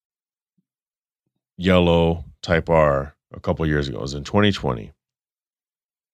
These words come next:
It was a charity auction benefiting Reach Out Worldwide. If you remember, if you guys are new to the show or if you've been with me for a while,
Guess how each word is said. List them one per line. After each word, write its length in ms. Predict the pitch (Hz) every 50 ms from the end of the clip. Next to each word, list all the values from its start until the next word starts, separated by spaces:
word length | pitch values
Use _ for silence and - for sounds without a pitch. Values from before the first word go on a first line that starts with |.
| _ _ _ _ _ _
It 100 | - 85
was 180 | 82 80 76 71
a 440 | 78 78 76 73 71 73 73 73 76 - _ _ _ _ _ _ _ _ _ _ _
charity 360 | - 120 101 92 85 87 82
auction 380 | 76 76 76 - - 78 78
benefiting 460 | 73 80 80 82 78 - 78 73 78 73
Reach 220 | 76 78 71 -
Out 120 | 78 65
Worldwide. 640 | 67 73 71 69 76 87 95 98 98 95 95 92 87
If 140 | 80 - -
you 100 | 71 76
remember, 500 | 76 76 80 87 87 82 85 85 85 85
if 140 | 82 -
you 80 | 73 67
guys 200 | 69 64 65 65
are 60 | 65
new 140 | 71 69 69
to 100 | 62 65
the 120 | 57 -
show 480 | - - 101 95 95 92 90 90 92 92
or 300 | 82 - - 71 73 67
if 120 | 67 -
you've 100 | 71 64
been 180 | - 76 73 62
with 140 | 64 65 69
me 120 | 69 64
for 200 | - - 64 64
a 60 | -
while, 580 | 78 90 95 104 107 101 98 92 92 95 98 -